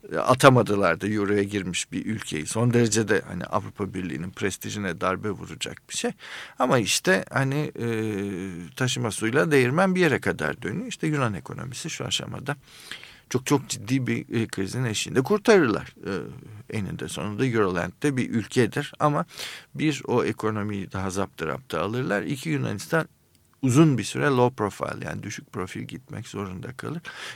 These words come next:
Güney Kıbrıs'ın böyle bir durumu yok. Güney Kıbrıs, e,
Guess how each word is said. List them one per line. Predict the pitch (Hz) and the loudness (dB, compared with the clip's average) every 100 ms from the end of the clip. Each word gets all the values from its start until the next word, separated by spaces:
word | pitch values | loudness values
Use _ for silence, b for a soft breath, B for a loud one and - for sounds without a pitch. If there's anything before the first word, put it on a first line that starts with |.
| - | -2
Güney | 175 | -2
Kıbrıs'ın | 190 170 165 165 | -2 -8 -6 -4
böyle | 160 156 | -4 -6
bir | 156 | -8
durumu | - 156 143 | -12 -10 -10
yok. | - - - B B B | -14 -20 -18 B B B
Güney | 135 139 147 | -2 2 2
Kıbrıs, | 131 131 131 135 131 - - | 0 -4 -2 -2 -4 -8 -8
e, | - | -6